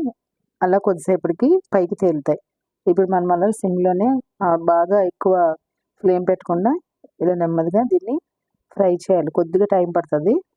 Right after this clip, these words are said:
ఇలా పైకి తేలిన తర్వాత కొంచెం హైలో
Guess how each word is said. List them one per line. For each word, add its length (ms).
ఇలా 200
పైకి 240
తేలిన 320
తర్వాత 380
కొంచెం 300
హైలో 240